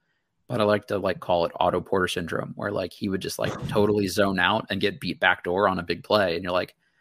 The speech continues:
Speaker 1: "He's the best defender on our team," but you can't kinda consistently trust him in, in big situations either. So he's a mixed bag for sure.
Speaker 2: I think his defensive activity is why I actually fell in love with him, because, and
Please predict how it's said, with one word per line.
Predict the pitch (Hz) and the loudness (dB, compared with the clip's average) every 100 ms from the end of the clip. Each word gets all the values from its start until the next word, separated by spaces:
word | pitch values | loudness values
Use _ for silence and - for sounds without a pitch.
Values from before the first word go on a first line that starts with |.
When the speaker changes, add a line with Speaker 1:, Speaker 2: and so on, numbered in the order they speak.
| _ _ _ | _ _ _
Speaker 1:
"He's | 117 107 | -4 0
the | 113 | 0
best | 104 107 - | 4 2 2
defender | - 107 104 104 | 0 2 4 4
on | 98 | 2
our | 92 | 0
team," | 92 143 113 92 92 - - | -4 -6 -6 -6 -10 -12 -6
but | 101 | -6
you | 98 104 | -4 -10
can't | - 95 92 | -8 -8 -8
kinda | - 90 | -8 -8
consistently | 82 - 95 - 95 - 95 - 90 | -8 -12 -10 -6 -6 -6 -8 -8 -10
trust | - 87 - - | -4 -4 -4 -6
him | 113 107 - | -4 -4 -6
in, | - - | -12 -12
in | 101 92 | -10 -8
big | 82 | -8
situations | - - 92 92 95 - - | -8 -10 -6 -6 -6 -10 -10
either. | 104 - - | -12 -12 -16
So | - - - _ _ _ _ - | -14 -14 -18 _ _ _ _ -10
he's | 120 139 | 0 0
a | 143 | 2
mixed | 135 - | -2 -2
bag | 113 101 92 | -2 -2 -6
for | - | -12
sure. | - - - _ _ _ _ _ _ _ _ - | -8 -10 -10 _ _ _ _ _ _ _ _ -4
Speaker 2:
I | 165 | -4
think | - 233 - - | 0 -2 -2 -14
his | - 190 214 | -6 -4 -4
defensive | 113 143 175 247 214 | -6 -4 0 0 2
activity | 165 - 143 127 | 0 2 0 2
is | 110 | 2
why | 123 | 4
I | 120 | 4
actually | 120 113 | 2 0
fell | 123 | 0
in | 107 | 2
love | 107 | 0
with | 104 | 0
him, | 107 98 | -4 -8
because, | 104 123 | -4 0
and | 135 | 0